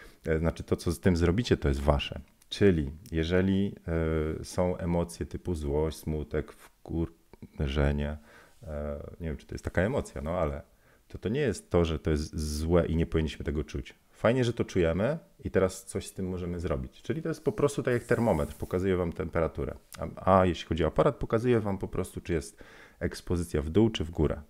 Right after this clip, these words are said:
To jest tylko i wyłącznie pokazanie parametru. Wy musicie coś z tym zrobić. I tu jest ważne, co z tym zrobicie. Czy się poddacie i,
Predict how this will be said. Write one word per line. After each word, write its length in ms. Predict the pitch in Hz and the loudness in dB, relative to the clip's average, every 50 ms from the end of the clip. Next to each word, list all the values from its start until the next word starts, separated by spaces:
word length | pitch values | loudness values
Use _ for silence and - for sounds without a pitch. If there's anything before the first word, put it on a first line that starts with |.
| _ - | _ -8
To 80 | - 90 | -6 -6
jest 200 | 85 - - - | -6 -6 -6 0
tylko 320 | - 110 110 110 - 98 | 2 2 2 2 0 -2
i 40 | 90 | -2
wyłącznie 420 | 80 78 85 87 85 - - - | -2 -2 -4 -4 -4 -6 -8 -10
pokazanie 500 | - - - - 82 78 - 87 82 78 | -8 -8 -6 -4 -4 -2 -2 -2 -2 -2
parametru. 560 | 76 - 80 76 78 73 71 69 - - - - - - _ - | -2 -4 -4 -4 -2 -4 -4 -6 -8 -12 -20 -20 -20 -20 _ -10
Wy 160 | 85 82 101 | -6 -2 0
musicie 300 | 101 98 90 85 92 85 | 0 0 -2 -4 -6 -10
coś 180 | - - 73 69 | -10 -10 -10 -10
z 60 | - | -10
tym 160 | - - 76 | -8 -8 -6
zrobić. 420 | 76 80 69 65 65 - - - _ - - _ - - | -4 -2 -2 -4 -6 -8 -14 -20 _ -20 -20 _ -14 -14
I 80 | 78 | -10
tu 180 | - - 110 101 | -4 2 2 4
jest 160 | 95 82 73 | 4 4 2
ważne, 380 | 73 73 73 71 67 - 80 76 | -2 -4 -4 -6 -6 -8 -10 -12
co 140 | - - | -12 -12
z 60 | 76 - | -14 -10
tym 140 | - 73 | -10 -10
zrobicie. 440 | 69 - - 65 65 67 - - - - | -8 -6 -6 -6 -6 -8 -10 -12 -18 -16
Czy 100 | - 78 | -14 -12
się 160 | 76 - - | -10 -8 -8
poddacie 680 | - - - 82 78 78 78 80 80 - - - 80 78 | -8 -4 -4 -4 -2 0 2 2 2 2 0 -2 -2 0
i, 440 | 73 76 80 80 76 71 71 71 71 | 0 0 -2 -2 -2 -2 -4 -6 -8